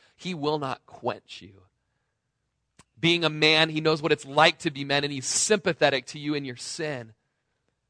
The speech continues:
But he commands all men everywhere to repent and to turn from sin because he was holy and never sinned.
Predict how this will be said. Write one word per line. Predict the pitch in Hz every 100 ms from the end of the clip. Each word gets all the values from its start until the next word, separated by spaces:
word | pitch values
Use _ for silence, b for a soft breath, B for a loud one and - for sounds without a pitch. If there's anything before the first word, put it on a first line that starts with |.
| _ -
But | 156
he |
commands | 147 170 139 143 151 131
all | - 143 143
men | 131 123
everywhere | 135 131 117 113
to | 131
repent | 110 107 - 131 117 -
and | 110
to | 110
turn | - - 131 127 117 - _ -
from | 120 110
sin | - 107 95 92 90 _ _ _ _ _ _ _ _ _ _ _ _ _ _ _ _
because | 120 123 -
he | - 156
was | 113
holy | - 120 117 104 92 -
and | 107 110 117
never | 135 110 113 95
sinned. | - 90 85